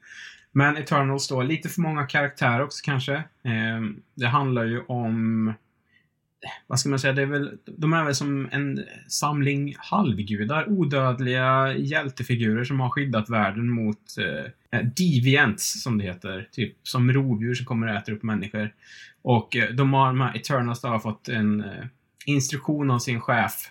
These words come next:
att inte blanda sig i vad s-, människorna har gjort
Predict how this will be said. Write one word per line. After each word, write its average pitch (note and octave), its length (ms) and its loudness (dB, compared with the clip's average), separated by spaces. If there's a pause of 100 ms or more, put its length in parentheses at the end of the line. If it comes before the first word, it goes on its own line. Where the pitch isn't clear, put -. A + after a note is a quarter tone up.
(140)
att B2 160 0
inte A#2 200 4
blanda A2 460 2
sig A#2+ 260 -2
i A2+ 320 2 (100)
vad A2 260 0
s-, - 180 -8
människorna A#2+ 500 2
har C3 120 0
gjort - 400 -6